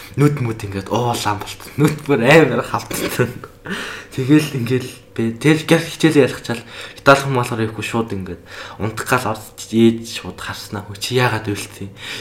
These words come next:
Юу болсон юм?" гэсэн аавыг дуудаж ирсэн ээ. "Хөө танаа өгч чинь хараа уйлцсан бэ энэ хараа"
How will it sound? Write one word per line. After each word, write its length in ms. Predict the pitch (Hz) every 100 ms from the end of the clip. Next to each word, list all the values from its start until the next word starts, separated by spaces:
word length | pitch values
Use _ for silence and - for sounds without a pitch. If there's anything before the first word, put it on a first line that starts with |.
| -
Юу 160 | 143 139
болсон 240 | - 131
юм?" 80 | -
гэсэн 200 | - 113
аавыг 300 | 113 127 123 110
дуудаж 240 | 98 -
ирсэн 440 | 101 - - 104
ээ. 40 | 95 - - - -
"Хөө 120 | 170 165
танаа 320 | 165 190 175
өгч 160 | - -
чинь 240 | 156 135
хараа 280 | 131 139 139
уйлцсан 360 | 151 - 156
бэ 220 | 135 127 127
энэ 80 | 123
хараа" 280 | 135 139